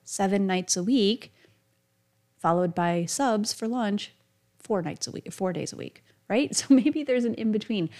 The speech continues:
Maybe you just need less gluten. Maybe you just need less pasta. You don't always have to give everything up. You don't always have to overcomplicate everything.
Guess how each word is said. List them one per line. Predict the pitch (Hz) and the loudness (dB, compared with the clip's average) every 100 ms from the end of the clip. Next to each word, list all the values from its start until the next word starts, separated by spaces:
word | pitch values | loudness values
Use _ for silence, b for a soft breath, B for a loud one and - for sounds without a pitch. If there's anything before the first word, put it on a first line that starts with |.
| B B | B B
Maybe | 226 262 285 | 2 6 6
you | 262 254 | 6 4
just | 226 220 | 2 0
need | 226 220 208 - _ - | 2 2 -2 -8 _ -8
less | 214 208 277 311 - | -2 0 0 -2 -8
gluten. | - 170 165 - 113 110 - b b _ | -6 -2 -2 -2 -6 -6 -12 b b _
Maybe | 208 262 285 | -2 2 2
you | 269 233 | 2 0
just | 226 - | -4 -2
need | 196 185 180 175 - _ _ | -4 -2 -2 -4 -8 _ _
less | 180 180 202 277 - | -4 0 0 0 -4
pasta. | - - 135 - - - - _ _ _ _ _ _ _ _ | -6 -4 -4 -4 -8 -8 -10 _ _ _ _ _ _ _ _
You | 190 | -2
don't | 190 170 | -2 -2
always | 180 170 180 175 | -4 -2 -2 -4
have | 147 143 - | -6 -6 -6
to | 175 160 147 151 b b b _ _ _ 180 | -2 2 2 0 b b b _ _ _ 0
give | 170 196 | 2 4
everything | 156 165 160 160 156 | 4 2 0 -2 -2
up. | 131 - | -2 -2
You | 185 | -2
don't | 170 - | -2 -2
always | 170 175 170 | -2 0 -2
have | - 160 - | -2 -6 -6
to | - 156 151 - _ _ | -4 -2 -4 -8 _ _
overcomplicate | 190 185 165 160 - 165 165 175 - 135 - _ _ _ - | 2 2 4 0 0 -4 -4 -6 0 0 -2 _ _ _ -6
everything. | 156 104 90 - - | -4 -4 -6 -6 -10